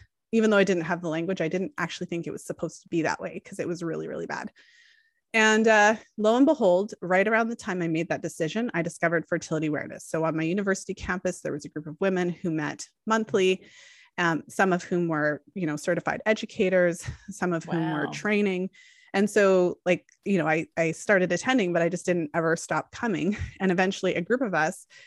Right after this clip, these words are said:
Speaker 1: took a class in our twenties so that we could teach. And so this was more of a grassroots kind of thing. I never really thought it would be a career or profession, but, you know, then came social media and, um,
Speaker 2: Look at you now.
Speaker 1: podcast
Speaker 2: <laughs>
Speaker 1: platforms. And so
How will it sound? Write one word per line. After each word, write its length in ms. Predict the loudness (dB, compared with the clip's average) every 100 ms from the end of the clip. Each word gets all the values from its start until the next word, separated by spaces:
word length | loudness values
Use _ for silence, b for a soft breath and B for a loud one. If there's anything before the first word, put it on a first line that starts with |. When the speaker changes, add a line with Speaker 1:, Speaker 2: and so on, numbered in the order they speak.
| b -6
Speaker 1:
took 200 | -2 0
a 60 | 0
class 640 | 0 2 0 -4 -14 -10 -2
in 180 | 0
our 140 | 0 0
twenties 560 | 0 0 0 -2 -8 _ -4
so 100 | 0
that 200 | 0 -2 -4
we 140 | -4
could 160 | -4 -6
teach. 360 | -6 -6 -4
And 120 | -4 -4
so 140 | -4
this 220 | -2 -2
was 160 | -2 0
more 100 | -2
of 80 | -2
a 60 |
grassroots 560 | -2 -4 -2 -2 -2 -2
kind 160 | -4
of 80 | -2
thing. 260 | -4 -4 -4 b b b b
I 40 | 0
never 180 | 4
really 220 | 4 4 2
thought 240 | 2 2
it 80 | 0
would 120 | -2
be 260 | -2 -2 -4
a 100 | -8
career 560 | -4 -2 0 -2 -4 _ _ _
or 80 | -6
profession, 640 | -2 0 0 2 0 0 2
but, 340 | 2 2 -4 B B B
you 80 | 0
know, 160 | 2
then 240 | 0 -2 -2
came 500 | -2 0 0 -2 -6 _ -12
social 340 | -2 -2 0
media 480 | 0 0 0 -2 -4 -4
and, 240 | -4 -6 b b b b
um, 240 | -2 0 2
Speaker 2:
Look 100 | 2
at 60 |
you 140 | 2 4
now. 280 | 6 4 4
Speaker 1:
podcast 260 | 2 2 4
Speaker 2:
<laughs> 0 |
Speaker 1:
platforms. 640 | 2 2 2 2 0 -6 B B B 0
And 240 | 2 2
so 540 | 4 6 8 6 2